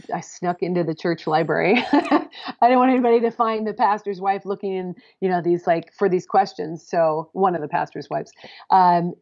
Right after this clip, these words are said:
so I started looking in the church library and I found the section in theology. Thank goodness for that librarian that, like, labeled every shelf. And this, I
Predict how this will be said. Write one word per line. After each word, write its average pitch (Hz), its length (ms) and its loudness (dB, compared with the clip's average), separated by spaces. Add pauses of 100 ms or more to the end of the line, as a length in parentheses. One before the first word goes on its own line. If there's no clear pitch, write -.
(120)
so - 140 0
I 254 40 4
started 330 260 2
looking 254 360 -2
in 208 80 0
the 196 60 -2
church 190 240 -4
library 180 460 2
and 170 160 -4
I 175 80 0
found 185 300 0
the 180 80 -6
section 180 360 -4
in 170 140 -4
theology. 202 840 0 (280)
Thank 254 180 0
goodness 254 280 0
for 220 120 0
that 202 180 4
librarian 185 540 0
that, 170 160 0
like, 170 140 -6
labeled 170 500 -4
every 160 260 -4
shelf. 160 440 -4
And 175 180 -2
this, 208 220 4
I 208 100 4